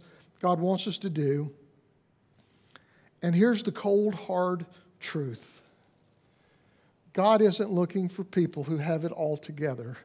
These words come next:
God is looking for people who are willing to do what God asks us to do. Now, God's looking for people who are willing to take their broken,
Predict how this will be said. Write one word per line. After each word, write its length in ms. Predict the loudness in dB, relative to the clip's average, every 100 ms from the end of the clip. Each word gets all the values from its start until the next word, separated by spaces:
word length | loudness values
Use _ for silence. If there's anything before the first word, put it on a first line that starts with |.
| _ _ _ _ _ _ _ _ _ _
God 260 | -2 2 2
is 160 | 2
looking 300 | 0 0 -2
for 160 | -6 -6
people 420 | -2 -2 -2 -6
who 140 | -6 -6
are 80 |
willing 560 | -4 -2 -2 -4 -6 -8 -16 _ _ _
to 140 | -8 -4
do 200 | -2 -2
what 200 | -6 -8
God 240 | -8 -8
asks 480 | -8 -8 -10 -14 -20 -12
us 220 | -12 -10
to 100 | -10
do. 220 | -8 -8 -8 -18 _ _ _ _ _ _ _ _ _ _ _ _ -20 _ -20 -20 -20 -8
Now, 380 | -2 0 -2 -6 -18 _ _ _ _ _ _ _ _ _ _ _ _ _ -20 _ _ _ _ _
God's 260 | 2 2 6
looking 220 | 4 4
for 100 | 0
people 340 | 2 2 2
who 80 | 0
are 100 | 0
willing 360 | 4 4 2 -4 -10 -20 _ _ _ _ _ _ _ _ _ _ _ -6
to 120 | -2
take 320 | 4 2 2
their 160 | 0 -2
broken, 680 | 0 2 2 2 -4 -4